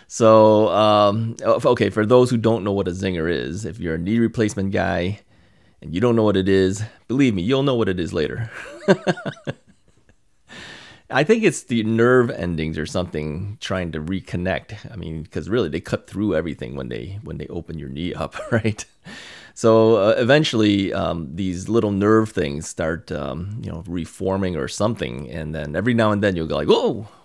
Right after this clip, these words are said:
oh, my knee." <laughs> Like, like a little shocker just hits ya, okay? So I haven't experienced that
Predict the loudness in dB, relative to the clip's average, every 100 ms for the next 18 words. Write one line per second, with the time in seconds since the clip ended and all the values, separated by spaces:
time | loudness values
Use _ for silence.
0 | -8 -4 -4 -6 -10 -8 -4 -4 -4 -10
1 | -4 0 2 0 -4 -6 -8 -12 -14 _
2 | _ _ -20 -20 -18 -12 -8 -4 -4 -2
3 | 0 4 4 4 2 -2 -6 -8 -14 -10
4 | -6 -4 -4 -6 -6 -10 -10 -12 -12 -16
5 | _ _ _ _ -6 -2 -2 -6 -12 -8
6 | -8 -4 -2 -2 -6 -16 -20 -20 -20 -10
7 | 4 8 8 8 4 2 2 0 -2 -4
8 | -8 -6 0 2 2 0 0 0 0